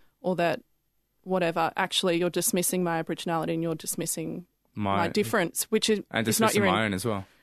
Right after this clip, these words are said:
Speaker 1: Yeah, which is probably not your intention to hurt me, but when people do that, that is the result, because actually my Aboriginality makes me really special.
Speaker 2: Yeah.
Speaker 1: So, yeah.
Speaker 2: I suppose, yeah. Well, I suppose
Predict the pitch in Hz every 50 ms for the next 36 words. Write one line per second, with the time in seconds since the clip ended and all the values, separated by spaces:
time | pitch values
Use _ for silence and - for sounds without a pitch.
0 | _ _ _ - 277 294 277 233 196 180 180 208 208 - 233 220 - - - 294
1 | 311 311 294 262 233 - - 240 233 226 202 196 190 175 175 - 208 190 180 -
2 | - 202 190 190 180 180 175 175 - 180 180 175 - 180 - 190 180 180 - 202
3 | 190 - - 180 - 180 175 175 175 180 160 - - - 185 170 175 170 - -
4 | 170 170 170 - 190 170 165 170 - _ - 190 - 196 180 165 - - - -
5 | 190 - - - - 196 190 180 180 180 185 185 185 180 - 175 170 - - 175
6 | 175 170 170 175 175 175 170 - - - - 190 - - - - 175 - - -
7 | 156 156 - - 53 - - - _ _ _ _ - 117 110 - - _ _ -
8 | - - 202 175 160 - - 185 - _ _ - 240 226 180 - - 165 - _
9 | - - 117 - 151 - 127 131 117 104 98 - - - - 123 135 - 147 131
10 | 127 117